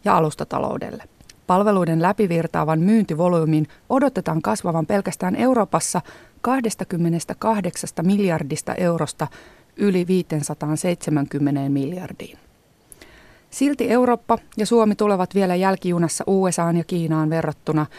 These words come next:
joiden isot kotimarkkinat antavat etumatkaa alan yrityksille. Digitaalisessa maailmassa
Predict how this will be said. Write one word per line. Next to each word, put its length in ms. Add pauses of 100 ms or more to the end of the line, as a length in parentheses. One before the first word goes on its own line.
(260)
joiden 260
isot 280
kotimarkkinat 760
antavat 460
etumatkaa 680
alan 200
yrityksille. 720 (2000)
Digitaalisessa 680
maailmassa 560